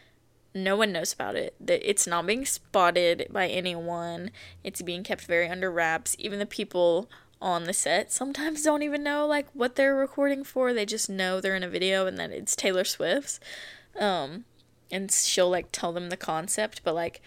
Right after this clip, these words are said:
they don't really, they don't really get to hear what she's working on actually. And so I think it's interesting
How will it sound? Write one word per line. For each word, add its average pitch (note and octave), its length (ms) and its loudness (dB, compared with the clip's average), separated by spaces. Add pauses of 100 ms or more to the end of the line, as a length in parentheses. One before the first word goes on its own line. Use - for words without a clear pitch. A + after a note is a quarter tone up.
(960)
they F3 100 6
don't E3 240 -2
really, E3+ 520 -2 (920)
they - 120 -4
don't E3+ 100 -2
really F3 120 -2
get G#3 140 -4
to G#3+ 80 -6
hear F3 420 0
what E3 360 2 (880)
she's D#3+ 720 -2 (260)
working E3+ 340 -2
on G3 200 -2
actually. G3 560 0
And B3 120 -4
so F#3+ 280 2 (420)
I G#3+ 60 -2
think D4 120 0
it's E4+ 140 -2 (100)
interesting G3 1000 0